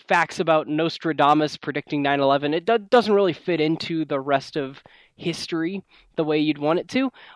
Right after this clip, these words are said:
but it's the History Channel's The Presidents that I think is one of their best programs to ever be made and, and really was a basis in my presidential knowledge. For some real life history and real content, uh,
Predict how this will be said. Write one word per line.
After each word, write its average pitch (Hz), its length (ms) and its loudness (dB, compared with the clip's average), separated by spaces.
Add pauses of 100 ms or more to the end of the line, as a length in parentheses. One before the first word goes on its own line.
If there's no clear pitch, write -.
but 185 300 2
it's 185 200 -6
the 170 120 -2
History 226 480 -4
Channel's 202 520 0
The 165 140 -4
Presidents 147 720 -2
that 151 120 0
I 147 60 2
think 156 220 -4
is 143 160 -4
one 147 260 0
of 143 220 -4
their 135 180 -4
best 135 400 -4
programs 127 840 -4
to 151 100 -4
ever 147 180 -4
be 143 120 -8
made 208 260 0
and, 220 160 -8
and 196 260 -8 (400)
really 208 280 2
was 190 180 0
a 165 220 0
basis 175 420 0
in 156 240 -2
my 147 460 -4 (340)
presidential 135 680 -2
knowledge. 107 680 -6 (120)
For 175 140 -2
some 156 380 0 (140)
real 247 360 6
life 220 240 4
history 190 580 0
and 143 200 0 (220)
real 190 520 4 (520)
content, 151 520 2 (500)
uh, 143 180 -2